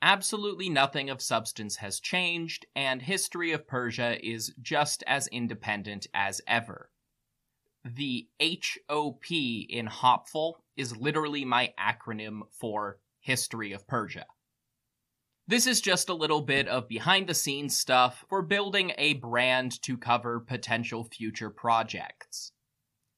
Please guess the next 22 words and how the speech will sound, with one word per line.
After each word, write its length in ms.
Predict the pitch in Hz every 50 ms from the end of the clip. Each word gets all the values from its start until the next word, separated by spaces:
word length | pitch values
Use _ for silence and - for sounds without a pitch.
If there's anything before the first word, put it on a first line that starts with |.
| _ _ _ _ _ _
If 320 | 143 165 180 175 - - - -
and 260 | 135 139 139 139 120 113
when 360 | 120 131 131 143 147 147 139
that 220 | 135 131 123 - -
happens, 680 | - - 175 190 196 190 - 190 185 180 180 175 - -
you'll 260 | - 147 147 156 156 143
hear 280 | 117 131 131 131 131
about 340 | 127 113 117 113 117 117 117
it 160 | 113 104 - _
in 200 | 107 104 101 98
this 240 | 101 120 131 - -
feed 380 | - _ - 120 110 113 110 - _ _
first. 440 | - 82 - - - - - - - _ _ _ _ _ _ _ _ _ _ _ _ _ _ _
Thanks 220 | - 107 117 117 -
for 140 | - 160
listening. 500 | 185 226 214 - 202 175 156 156 160 156 - _ _ _ _ _ _ _ _ _ _ _ _ _ _ _ _ _ _ _ _ _ _ _ _ _ _ _ _ _ _ _ _ _ _ -
This 340 | 123 123 180 233 233 -
show 600 | - - - - - 160 160 156 156 156 156 135 -
is 200 | 113 120 113 -
sponsored 640 | - - 147 139 139 139 - - 151 147 143 131 113
by 280 | - 107 98 98 98 92
BetterHelp 720 | 92 _ 120 127 160 165 151 120 139 131 131 131 127 -